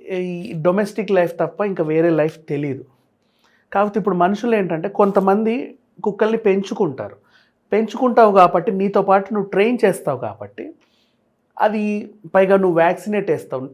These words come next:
నీకు దగ్గు జలుబు వస్తే ఎలా అయితే మందులు వేసుకుంటావో, దానికి కూడా నువ్వు సౌకర్యార్థం వ్యాక్సినేషన్, ఇంజెక్షన్లు అన్నీ చేయిస్తావు. పొరపాటున అది ఎవరినైనా కరిచినా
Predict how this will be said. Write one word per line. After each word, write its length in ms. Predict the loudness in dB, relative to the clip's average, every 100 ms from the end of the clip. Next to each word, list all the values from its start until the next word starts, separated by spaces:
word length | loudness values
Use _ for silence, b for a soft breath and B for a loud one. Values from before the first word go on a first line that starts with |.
| -2
నీకు 280 | -2 0
దగ్గు 440 | 2 2 2 0 6
జలుబు 280 | 8 8 4
వస్తే 280 | 2 0
ఎలా 180 | 2 4
అయితే 260 | 4 0 -4
మందులు 320 | -4 -4 -4
వేసుకుంటావో, 720 | -6 -10 -20 -18 -18 -16 -18 _ _ _ _ _ _ 2
దానికి 360 | 4 4 2
కూడా 220 | 0 2
నువ్వు 160 | 2 -2
సౌకర్యార్థం 720 | 0 0 2 4 6 4 0
వ్యాక్సినేషన్, 800 | -4 -2 -2 -2 -8 -10 -10 -8
ఇంజెక్షన్లు 580 | -8 -4 -6 -6 -14 -12
అన్నీ 220 | -10 -10 -8
చేయిస్తావు. 440 | -10 -12 -14 -14 -16 _ _ _ _ _ _
పొరపాటున 560 | 2 4 6 6 6 0
అది 120 | 2
ఎవరినైనా 340 | 2 2 -2 -4
కరిచినా 420 | -6 -6 -12